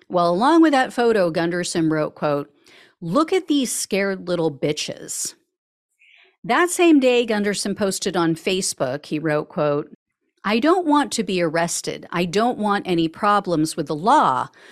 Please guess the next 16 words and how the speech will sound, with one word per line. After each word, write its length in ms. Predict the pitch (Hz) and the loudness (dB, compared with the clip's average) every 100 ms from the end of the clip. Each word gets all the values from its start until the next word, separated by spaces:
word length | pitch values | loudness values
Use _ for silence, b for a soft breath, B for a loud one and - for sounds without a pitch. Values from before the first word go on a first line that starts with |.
| - | -6
But 240 | 156 262 | -2 -2
for 200 | - 285 | 0 2
me 240 | 277 302 320 | 4 6 4
to 140 | 330 | 0
condemn 480 | 302 262 208 233 233 | -2 0 0 0 0
my 160 | 214 196 | -2 -4
fellow 380 | - 202 208 | -2 -2 -2
patriots 720 | 196 214 202 - 170 151 143 - | -2 -2 -4 -4 -4 -4 -4 -6
for 180 | 180 | -6
being 540 | 156 190 233 254 208 175 | -6 -4 -2 0 0 0
mad 300 | 214 254 294 | 0 0 0
enough 520 | 269 202 156 151 - b b b | 0 0 0 -2 -6 b b b
to 200 | - 247 | -2 2
attack 520 | 220 214 233 233 269 - | 2 0 -2 -2 -2 -4
the 100 | 254 | -4
government 720 | 190 220 226 185 143 127 | 0 0 0 0 -2 -4